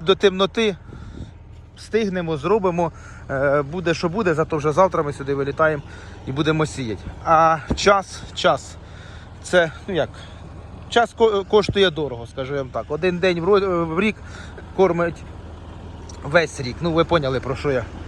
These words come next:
маю на увазі. Сонця нема, дивишся на земельку, вона чорненька, ну клас. Як має бути. Бомба.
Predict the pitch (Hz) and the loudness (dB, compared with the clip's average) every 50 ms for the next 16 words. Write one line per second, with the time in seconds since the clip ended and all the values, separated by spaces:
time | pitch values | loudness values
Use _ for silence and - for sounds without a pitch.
0 | - - - - - - - 143 147 143 143 139 143 131 135 135 131 127 113 107 | -12 -12 -12 -12 -10 -2 2 4 4 4 4 4 2 2 2 2 2 2 0 0
1 | 107 - 110 - - - - - - - - - - - - - - - - - | 0 -4 -8 -8 -8 -10 -10 -10 -10 -10 -10 -10 -10 -10 -10 -10 -10 -10 -10 -10
2 | - - - - - - - - - - - - - - 175 180 165 147 - 175 | -10 -10 -10 -10 -10 -8 -10 -10 -10 -10 -10 -8 -2 4 4 4 4 6 4 4
3 | 170 170 170 175 175 160 156 160 156 156 143 - 160 151 151 147 131 165 175 165 | 6 6 6 6 6 6 4 2 0 0 0 0 0 0 2 2 4 2 2 2
4 | 147 135 120 - 143 139 139 135 131 - 165 151 156 180 175 170 165 156 - 120 | 0 -4 -4 -4 -4 -2 -2 -4 -4 0 0 0 0 2 0 0 -2 -2 -6 -6
5 | - 151 147 - - 139 123 117 - - - - - - - - - - - - | -6 -6 -8 -4 0 0 0 0 0 -4 -10 -12 -10 -10 -10 -10 -10 -10 -10 -12
6 | - - - - - - - - - - 131 147 147 - - 151 156 156 151 151 | -12 -12 -12 -12 -12 -12 -12 -12 -10 -4 2 2 2 2 4 2 4 4 4 2
7 | 139 123 131 127 117 - 113 104 - - - - - - - - - - - - | 0 0 -4 -6 -4 -4 -6 -6 -6 -10 -10 -10 -10 -10 -10 -10 -10 -12 -10 -12
8 | - - - - - - - - - - - - - - - - - - - - | -12 -12 -12 -12 -12 -12 -12 -12 -12 -12 -12 -10 -10 -12 -10 -12 -12 -12 -12 -10
9 | - - - - - - - - - - - - - - - - - - - - | -10 -10 -10 -10 -10 -10 -10 -10 -10 -10 -10 -10 -10 -10 -10 -10 -10 -10 -10 -6
10 | - 170 208 202 180 139 110 104 | 0 2 4 4 4 2 -2 -4